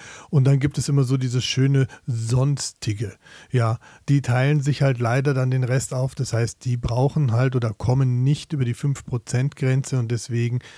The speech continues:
sind sie dann automatisch, wenn dann nur über Direktmandat im Bundestag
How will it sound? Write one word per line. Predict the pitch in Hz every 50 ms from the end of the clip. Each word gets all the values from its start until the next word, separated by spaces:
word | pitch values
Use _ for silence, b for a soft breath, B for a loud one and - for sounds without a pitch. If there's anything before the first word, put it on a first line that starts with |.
| B B
sind | B 123 107 120 131 127 -
sie | 139
dann | 127 127 117
automatisch, | 113 117 127 127 - 127 123 113 110 113 120 127 - 143 127 - - b b b b b b b b
wenn | 127 117 123 127 139 151
dann | 143 135 127 127
nur | 131 143 156
über | 156 135 127
Direktmandat | 120 127 113 123 127 - - - 127 120 117 110 113 107 107 -
im | - 135 120
Bundestag | 113 120 113 113 113 - - 113 104 107 101 - -